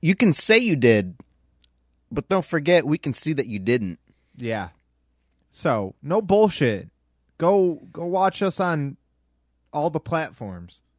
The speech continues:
Speaker 1: All of 'em.
Speaker 2: All of 'em. We're on
Speaker 1: There's, like,
Speaker 2: everything. Search us up.
Speaker 1: twel-, we're even on Pandora now.
Speaker 2: Just literally type up Dylan Street Boys on anything.
Speaker 1: Trying to
Speaker 2: We
Speaker 1: get
Speaker 2: are
Speaker 1: us,
Speaker 2: there.
Speaker 1: trying to get us on Amazon Music.
Speaker 2: You know what would be cool?
Speaker 1: I haven't figured it out yet,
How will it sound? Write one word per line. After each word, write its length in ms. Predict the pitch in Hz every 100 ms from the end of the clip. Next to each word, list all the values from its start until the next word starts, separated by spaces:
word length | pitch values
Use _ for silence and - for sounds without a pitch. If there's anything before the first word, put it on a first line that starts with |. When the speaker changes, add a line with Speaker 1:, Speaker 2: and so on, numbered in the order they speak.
| _ -
Speaker 1:
All 320 | 135 151 135
of 120 | 92
'em. 300 | 90 82 - -
Speaker 2:
All 280 | 139 160 113
of 120 | 92
'em. 160 | 92
We're 120 | 107 135
on 160 | 151
Speaker 1:
There's, 120 | 123 135
like, 140 | 127
Speaker 2:
everything. 320 | 95 92 87
Search 320 | 90 123 120
us 160 | 135 110
up. 140 | 104
Speaker 1:
twel-, 320 | 87 - 147 131
we're 140 | 208
even 180 | 277 254
on 120 | 123
Pandora 640 | - 135 107 80 104 143 90
now. 220 | 80 80
Speaker 2:
Just 160 | 123 135
literally 480 | 160 165 156 143 117
type 280 | 139 120
up 200 | 117 95
Dylan 280 | 92 110 101
Street 240 | 92 98 87
Boys 280 | 90 87 90
on 140 | 90
anything. 240 | 85 87 -
Speaker 1:
Trying 300 | - 202 220
to 80 | 156
Speaker 2:
We 140 | 151
Speaker 1:
get 60 | 160
Speaker 2:
are 200 | 135 147
Speaker 1:
us, 80 | 127
Speaker 2:
there. 1080 | 117 127 123 117 107 104 90 67 57 - -
Speaker 1:
trying 200 | 160 175
to 80 | 156
get 120 | 143
us 160 | 127 120
on 120 | 104
Amazon 500 | 107 120 127 107 98
Music. 540 | 92 117 107 95 - _ _ _ -
Speaker 2:
You 80 | 127
know 100 | 151
what 40 |
would 100 | 196
be 100 | 190
cool? 320 | - 135 139
Speaker 1:
I 40 | 147
haven't 200 | 127 117
figured 320 | - 117 101
it 100 | 95
out 180 | 101 90
yet, 200 | 90